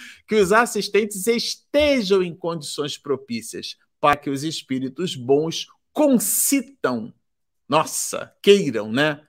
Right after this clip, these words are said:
Tá até em itálico aqui. Tipograficamente, a feb fez uma alteração nessa palavra, tá certo? Concitam em vir. Então, é,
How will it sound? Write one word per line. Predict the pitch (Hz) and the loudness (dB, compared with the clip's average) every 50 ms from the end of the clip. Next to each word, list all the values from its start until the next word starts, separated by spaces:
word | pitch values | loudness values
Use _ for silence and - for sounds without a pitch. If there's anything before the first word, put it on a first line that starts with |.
| _ _ _ _ _ _ | _ _ _ _ _ _
Tá | _ 123 117 | _ -6 -6
até | - - 185 | -4 -2 -2
em | 196 208 185 | 0 0 -2
itálico | - - - 135 131 131 127 117 113 - - | -4 0 2 4 4 4 2 0 -2 -4 -8
aqui. | 101 - - - 101 104 - _ _ _ _ _ _ _ _ _ | -10 -10 -10 -14 -14 -14 -14 _ _ _ _ _ _ _ _ _
Tipograficamente, | - 214 220 220 - 202 165 143 127 135 135 143 139 - - - - 123 226 117 123 143 160 - - | -2 -2 -2 0 4 2 2 4 4 2 0 0 0 -4 -10 -8 -6 -6 -4 -4 -4 -6 -6 -6 -6
a | 143 | -8
feb | - - - 147 139 139 139 | -8 -4 -2 -2 -2 -2 -4
fez | 131 - 135 139 135 | -6 -6 -6 -4 -4
uma | 135 127 131 | -2 0 2
alteração | 147 170 185 175 180 170 165 156 139 120 - - - 143 139 | 4 4 2 2 0 0 2 2 2 0 -2 -4 -4 -4 -4
nessa | 127 123 - 135 | -4 -4 -6 -6
palavra, | 131 - - 135 123 123 131 131 127 117 - 110 - 82 - _ _ _ _ _ _ | -4 0 2 2 4 4 2 2 0 -2 -4 -8 -10 -10 -10 _ _ _ _ _ _
tá | 101 | -10
certo? | 101 - - 131 120 - - - | -8 -4 -2 -2 -4 -4 -10 -8
Concitam | - 170 185 175 180 - - - 240 247 240 - 156 131 117 104 - _ _ _ _ _ | -6 -4 -4 -4 -4 -4 0 2 2 2 2 0 -2 -2 -2 -6 -10 _ _ _ _ _
em | 170 180 170 143 | 0 0 0 0
vir. | 120 123 135 127 113 - - - - _ _ _ _ _ _ _ _ - | 0 0 0 0 0 -2 -6 -14 -18 _ _ _ _ _ _ _ _ -8
Então, | 131 127 127 - 196 226 247 247 254 247 233 233 214 190 175 165 147 131 127 - - - | -8 0 4 4 6 6 6 4 2 2 0 0 -2 -4 -4 -6 -6 -6 -8 -8 -10 -10
é, | - - - | -8 -8 -8